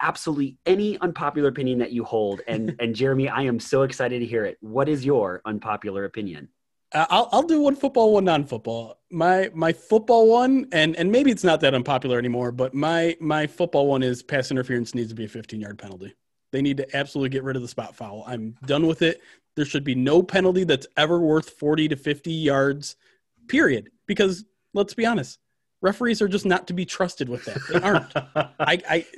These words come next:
Speaker 2: pass interference is such a hard, I think Mike Pereira called it the, the toughest live call to ever make.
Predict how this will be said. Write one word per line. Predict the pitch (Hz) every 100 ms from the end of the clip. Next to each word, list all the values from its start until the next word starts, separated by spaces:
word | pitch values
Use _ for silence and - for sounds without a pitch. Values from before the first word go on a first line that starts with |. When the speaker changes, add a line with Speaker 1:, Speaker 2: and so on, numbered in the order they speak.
| - -
Speaker 2:
pass | 226 254
interference | 254 254 233 208
is | 156
such | - 214 214
a | 214
hard, | 175 160 156
I |
think | 147 254
Mike | 180 196
Pereira | - 175 156 135
called | 143 131
it | 127
the, | 131 135 _ _
the | 135
toughest | 135 165 160 170 - _ -
live | 127 135 131
call | - 135 127
to | 131 -
ever | 151 151
make. | 131 127 131